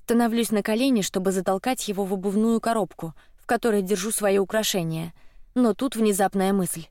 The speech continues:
Где тот браслетик, который был на мне в ту ночь, когда я огрела Уилла жиодой? Я его с тех пор не надевала. Начинаю рыться во встроенном шкафу, пытаясь найти маленькую сумочку-клатч, которую тогда брала с собой.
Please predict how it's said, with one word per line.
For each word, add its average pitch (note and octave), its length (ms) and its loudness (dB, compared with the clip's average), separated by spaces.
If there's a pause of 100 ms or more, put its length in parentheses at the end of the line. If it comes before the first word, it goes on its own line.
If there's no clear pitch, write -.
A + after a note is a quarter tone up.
(580)
Где A3 260 -2
тот C#4+ 140 0
браслетик, C4+ 580 0
который F3 340 -2
был F#3 180 0
на F#3+ 80 2
мне F#3 160 0
в - 80 -10
ту F#3+ 100 0
ночь, G3 300 0
когда G3+ 220 0
я F#3 180 2
огрела F#3+ 360 0
Уилла G#3 340 0
жиодой? F#3+ 480 0 (840)
Я G#3+ 220 2
его G3+ 120 0
с G3+ 60 -6
тех - 180 -6
пор C4 160 -2
не B3 120 2
надевала. A#3 540 -2 (840)
Начинаю A3 480 2
рыться A3 280 -2
во F#3+ 100 2
встроенном G3 440 0
шкафу, A3+ 400 -4 (240)
пытаясь G#3+ 380 0
найти G#3 300 0
маленькую G3 460 0
сумочку-клатч, G#3 800 -2
которую F#3 380 0
тогда F#3+ 260 0
брала F3+ 280 0
с - 40 -2
собой. F3+ 440 -4